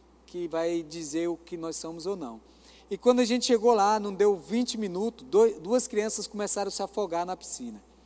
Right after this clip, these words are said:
E quando eles tiraram aquelas duas crianças da piscina, todo mundo que estava ali ao redor, irmão, era uma gritaria. Uma confusão, um,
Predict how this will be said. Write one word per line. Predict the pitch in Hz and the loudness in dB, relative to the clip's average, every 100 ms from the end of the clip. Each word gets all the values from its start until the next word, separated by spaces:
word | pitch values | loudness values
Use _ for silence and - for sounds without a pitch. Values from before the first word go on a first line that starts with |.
| _ _ _ _ _ - - | _ _ _ _ _ -16 -8
E | 160 | 2
quando | 220 247 | 6 6
eles | 254 247 - | 6 4 4
tiraram | 214 226 240 | 6 8 6
aquelas | 233 220 | 4 0
duas | 185 240 240 | 2 0 0
crianças | 247 196 220 214 | 2 0 0 -2
da | 190 202 | -2 -4
piscina, | 165 - 175 214 185 - _ _ _ _ _ _ _ _ _ - | -4 -6 -4 -6 -8 -12 _ _ _ _ _ _ _ _ _ 6
todo | 226 254 | 6 6
mundo | 240 240 226 | 2 0 -2
que | 226 | -2
estava | - 214 214 | 2 4 4
ali | 214 | 2
ao | 196 | 2
redor, | 196 165 180 196 185 - - 175 - - - - | 0 4 4 4 0 -10 -16 -12 -14 -14 -20 -18
irmão, | - 160 208 202 | -10 -2 0 0
era | 196 | 0
uma | 185 | -4
gritaria. | 214 208 208 135 131 131 - _ _ _ _ _ _ _ _ _ _ _ _ _ _ _ - | -6 -2 -2 -2 -6 -12 -16 _ _ _ _ _ _ _ _ _ _ _ _ _ _ _ -2
Uma | 220 254 | 6 6
confusão, | - 226 262 - 254 175 143 135 131 - - - _ _ _ _ - | 6 6 4 4 -4 -2 0 -2 -6 -14 -20 -20 _ _ _ _ -10
um, | 214 240 269 269 254 196 - - - | 0 4 6 6 2 -2 -12 -14 -14